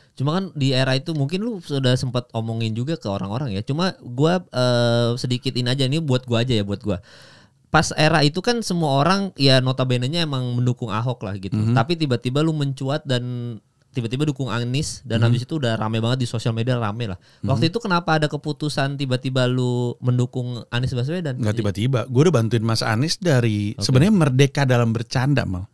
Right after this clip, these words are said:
Speaker 1: Oh, iya,
Speaker 2: Dua ribu dua belas.
Speaker 1: benar. Iya, iya, benar.
Speaker 2: Itu kan isinya kan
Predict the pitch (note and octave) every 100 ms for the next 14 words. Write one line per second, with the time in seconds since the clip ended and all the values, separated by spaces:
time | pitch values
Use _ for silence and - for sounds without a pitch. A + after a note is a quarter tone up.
0 | _ - A2+ F#2+ A2+ A2+ A2+ A2 A2 C#3
1 | A2 - G2 F#2+ F#2 F2 E2+ D3 G#3+ G#3
2 | B3+ A3+ E3+ E3 F#3 G#3+ A#3 F3+